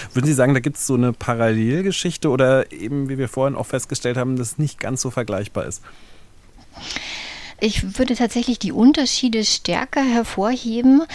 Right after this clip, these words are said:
Speaker 1: Ja.
Speaker 2: Also sozusagen der Beginn moderner Staatsverschuldung, den kann man ja vielleicht anfangen lassen, äh, mit der Gründung der Bank of England zum Ende des siebzehnten Jahrhunderts,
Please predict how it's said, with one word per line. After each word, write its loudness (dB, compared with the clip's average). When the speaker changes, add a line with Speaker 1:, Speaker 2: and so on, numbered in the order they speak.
Speaker 1:
Ja. 0
Speaker 2:
Also -2
sozusagen 0
der 0
Beginn 6
moderner 4
Staatsverschuldung, 0
den 4
kann 0
man 6
ja 2
vielleicht -6
anfangen 4
lassen, 4
äh, 2
mit 0
der 0
Gründung 6
der 2
Bank -2
of -6
England 6
zum 2
Ende 2
des -8
siebzehnten 2
Jahrhunderts, 4